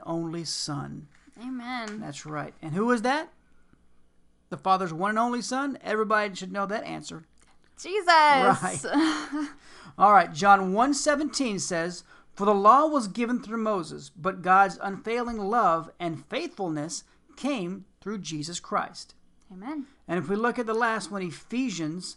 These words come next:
Speaker 1: six twenty-three to twenty-four, and this is when I was, uh, I, I really like the last part of this in twenty-four. "Peace be with you, dear brothers and sisters." And I like peace.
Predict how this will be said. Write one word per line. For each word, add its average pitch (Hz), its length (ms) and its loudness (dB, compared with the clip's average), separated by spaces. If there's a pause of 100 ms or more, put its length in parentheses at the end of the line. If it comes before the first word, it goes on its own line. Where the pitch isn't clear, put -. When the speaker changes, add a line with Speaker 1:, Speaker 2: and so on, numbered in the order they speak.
Speaker 1:
six - 600 -6 (160)
twenty-three 202 460 -6
to 196 60 -2
twenty-four, 190 640 -6
and 185 160 -6
this 202 160 -12
is 302 60 -10
when 277 140 -2
I 240 100 0
was, - 260 -8 (100)
uh, 170 280 -2
I, - 140 -4
I - 140 -2
really 240 320 -2
like 190 240 2
the 165 60 -10
last 160 340 -6
part 170 160 -8
of 156 60 -12
this 156 140 -10
in 156 80 -12
twenty-four. 156 640 -10 (580)
"Peace 311 360 0
be 240 200 -2
with 220 280 0
you, 160 240 -10
dear 175 240 -2
brothers 165 400 -2
and 147 80 -8
sisters." 156 580 -12 (360)
And 185 120 -10
I - 80 -6
like - 260 -6
peace. - 420 -10